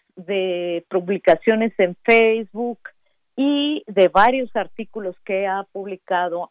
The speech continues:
en diferentes publicaciones, por ejemplo, en la revista digital Este País, que muy asignadamente dirige Julieta García. Eh, ahí ha publicado muchísimos de sus trabajos Yasnaya Aguilar. También lo ha hecho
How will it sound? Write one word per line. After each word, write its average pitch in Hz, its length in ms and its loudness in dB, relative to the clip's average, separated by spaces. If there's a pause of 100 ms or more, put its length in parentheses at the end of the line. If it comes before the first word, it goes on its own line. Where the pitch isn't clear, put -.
en 226 180 -8
diferentes 190 500 -6 (120)
publicaciones, 180 680 -2
por 160 120 2
ejemplo, 185 480 4 (340)
en 190 160 2
la 180 120 6
revista 175 460 2
digital 185 520 -4
Este 180 260 -8
País, 240 520 -2 (140)
que 185 180 -4
muy 208 260 -4
asignadamente 196 1120 -4 (400)
dirige 208 720 0
Julieta 190 520 0
García. 202 760 -2 (460)
Eh, 180 580 0
ahí 214 300 4
ha 277 80 2
publicado 220 640 -2
muchísimos 214 1000 -8
de 185 220 0
sus 196 300 -8 (180)
trabajos 170 640 0
Yasnaya 175 460 -2
Aguilar. 226 460 0 (420)
También 269 380 0
lo 359 140 -6
ha 302 120 -4
hecho 277 540 -4